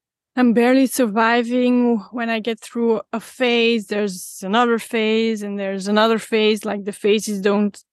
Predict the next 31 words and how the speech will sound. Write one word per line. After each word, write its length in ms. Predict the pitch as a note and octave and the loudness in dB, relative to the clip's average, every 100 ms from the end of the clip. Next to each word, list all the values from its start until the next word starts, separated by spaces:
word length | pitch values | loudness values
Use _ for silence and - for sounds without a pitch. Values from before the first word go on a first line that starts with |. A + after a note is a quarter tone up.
| _ | _
seem 260 | - - G#3 | -6 0 0
to 100 | - | 0
stop." 500 | - - G#3+ C4 C#4+ _ _ _ _ _ _ _ _ _ A3+ | -6 -2 0 0 -2 _ _ _ _ _ _ _ _ _ 0
I 60 | |
would 140 | A3 G#3+ | 0 0
just 200 | A3 G3+ | -2 0
like 240 | G#3 G3+ | -2 -4
to 120 | - | -8
tell 300 | G3 G#3+ G#3 | -4 0 2
them, 180 | G#3 G#3+ | 2 0
like, 340 | G#3+ G#3 - - _ _ _ _ _ _ _ _ _ A#3+ | 0 -2 -6 -20 _ _ _ _ _ _ _ _ _ 0
"Mm, 340 | A#3 A3 F3 _ _ _ | 2 0 -2 _ _ _
there's 380 | G3+ G3 G#3+ G3 | -10 -2 0 0
another 320 | G#3 G#3 G3+ | 0 0 -2
way. 340 | G3 G3+ G3+ F#3+ - - _ _ _ _ _ _ _ | -2 0 -2 -4 -14 -20 _ _ _ _ _ _ _
You 100 | G#3+ | -2
don't 220 | G3+ A3 G#3 | 0 2 2
have 220 | G#3+ - | 0 0
to 320 | A3 G#3 G3+ _ _ _ _ _ _ - | 0 2 0 _ _ _ _ _ _ -6
barely 500 | F3+ G#3 G#3+ G#3+ G#3 | 0 2 4 4 2
hold 300 | G3+ G#3 G#3 | 2 2 2
on. 320 | G#3 G#3 G#3+ | 2 2 0
You 80 | G3+ | 0
don't 200 | A3 A3 | 0 0
have 160 | A#3 | -2
to 100 | - | -4
survive. 520 | B3+ G#3+ G3+ G3+ G3+ G3 | -4 -4 -2 -2 -2 -2
There 220 | G#3 G#3 - | -4 -4 -2
is 220 | A#3 B3 | -2 0
a 60 | C#4 | 0
way 400 | G3+ G3 G#3 | 0 0 -2